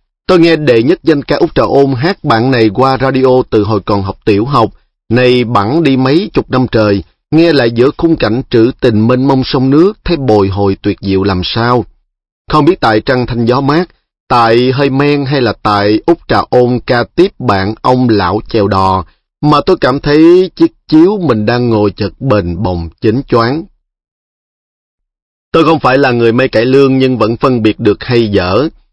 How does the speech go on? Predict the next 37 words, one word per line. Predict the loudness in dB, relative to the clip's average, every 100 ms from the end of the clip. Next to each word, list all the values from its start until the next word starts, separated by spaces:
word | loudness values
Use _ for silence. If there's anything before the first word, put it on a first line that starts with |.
| _ -2
cho | 0
nên | 2 0 2 0 0
khi | 0
máy | 0
cassette | 0 -2 0 -2
nhà | -2 -2
bên | 0 0 0
mở | 0 -2 0
tuồng | 2 2 -2 -4
Áo | -2 0
Vũ | 2 0
Cơ | 2 0
Hàng | 0 -2 -2 -6 _ _ _
thì | 0 2 2 0
tôi | 2
ngạc | 2 0
nhiên | 0 2 2
quá | 0 -2 -2
cỡ. | 0 2 0 -4 _ _ _ _
Cốt | 0 2
truyện | 2 2
không | 2 2
lấy | 2
gì | 2 0
làm | 0 -2
hay | 0 0
nhưng | 2 0 0
có | -2
ít | -4 0
nhất | -2 0
là | -2 -2
bảy | -2 0 0 0
nhân | -2 0
vật, | -2 -4 -6 _
bảy | -4 0 2 0
giọng | 0 -2 -2
ca, | -2 0 -2